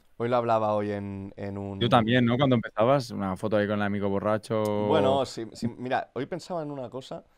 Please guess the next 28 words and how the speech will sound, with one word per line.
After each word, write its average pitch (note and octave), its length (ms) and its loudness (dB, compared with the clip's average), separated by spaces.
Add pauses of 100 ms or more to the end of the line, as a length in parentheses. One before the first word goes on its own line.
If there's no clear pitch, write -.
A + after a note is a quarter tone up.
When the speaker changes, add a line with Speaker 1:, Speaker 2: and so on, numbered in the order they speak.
(520)
Speaker 1:
que, G2+ 540 -2
que G2+ 100 -10
creo A2+ 180 -2
que C#3+ 120 -2 (320)
ya A#2 280 -2
se A#2+ 200 -6
ha, G#2+ 140 -2
ya A2 200 -2
no A#2+ 160 -6
pasa G#2 300 -6
más, G#2+ 440 -8
o G#2+ 100 -10
n-, G#2 220 -8
o G#2 160 -4
al G2 60 -4
menos, C3 400 -10
eh, G2+ 160 -8
la G2+ 140 -8
gente A2+ 260 -10
que A2 100 -6
yo G#2 80 -4
sigo G#2+ 320 -10
no, G2+ 380 -6
no G2+ 100 -8
veo G2+ 140 -6
que G2 140 -10
pase. - 320 -10 (920)
Mm, G#2+ 160 -6